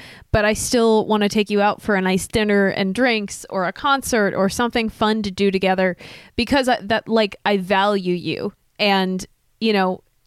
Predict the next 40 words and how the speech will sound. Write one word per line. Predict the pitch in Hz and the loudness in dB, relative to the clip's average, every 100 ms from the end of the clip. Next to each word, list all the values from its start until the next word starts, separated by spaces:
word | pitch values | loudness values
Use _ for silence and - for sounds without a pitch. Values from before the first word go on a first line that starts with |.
| - | -6
not | 226 240 269 - | 0 2 2 0
that | 240 208 - - | 0 0 -2 -6
the | 202 220 | 0 2
amount | 208 208 254 240 | 2 2 2 0
of | 208 | -2
money | 220 214 208 196 - | 0 2 2 0 -2
you | 196 202 | -2 -2
spend | - - 226 214 | 0 -2 0 0
on | 180 | 0
a | 185 | 0
date | 294 302 233 202 _ - | 0 2 2 -2 _ 0
is | 208 196 190 - _ - | 4 4 0 -8 _ -2
a | |
reflective | 214 202 262 247 220 | 0 0 -2 -4 -2
of | 208 180 | -2 0
the | |
value | 185 175 180 202 196 | -2 0 0 2 2
that | 190 | 2
you | 185 | -2
put | - 208 | 0 0
on | 180 | 0
the | - | -2
person, | - 415 427 175 135 202 - _ _ _ _ - | 2 2 2 -4 -8 -12 -18 _ _ _ _ -2
but, | 415 - _ _ | 0 0 _ _
you | 453 427 | -2 2
know, | 349 349 | 2 0
it | - | -2
says | - 427 | 0 0
something | - 302 208 190 | 2 -2 0 -2
to | 196 190 | 0 0
a | 185 | 0
woman | 185 180 226 | 0 -2 -4
when | 247 | -4
you're | 226 226 | -2 -2
willing | 220 233 226 233 | -2 -4 -4 -8
to | - 226 | -4 -4
spend | - - 208 226 214 | -2 -4 -4 -4 -6
money | 214 285 285 | -4 -4 -4
on | 185 190 | -4 -4
them, | 196 220 | -6 -6